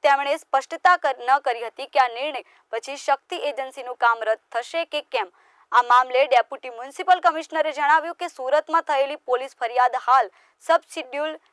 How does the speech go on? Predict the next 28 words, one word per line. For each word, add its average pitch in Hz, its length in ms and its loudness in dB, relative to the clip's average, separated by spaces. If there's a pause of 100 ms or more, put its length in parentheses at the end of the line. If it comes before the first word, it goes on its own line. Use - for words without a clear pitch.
(160)
છે 208 160 -6 (480)
અને 240 220 -4
તપાસમાં 254 760 2 (160)
અંતે 302 380 -2
આગળનો 247 500 2
નિર્ણય 233 340 -6
કરીશું. 220 460 -6 (360)
તેમના 330 360 4
આ 302 100 4
નિવેદનથી 277 600 -4
સ્પષ્ટ 294 460 -2
થાય 302 200 2
છે 320 180 -8
કે 320 220 -6
હાલ 254 220 6
પૂરતું 294 420 -8
શક્તિ - 420 -8
એજન્સીને 269 600 -8
સોંપાયેલું 226 580 -2
કામ 269 260 2
ચાલુ 247 320 2
રહેશે, 190 320 -14 (440)
જ્યાં 233 140 2
સુધી 247 280 -10
તપાસનો 262 560 0
અંત 233 300 -4
ન 302 120 -4
આવે. 190 340 -2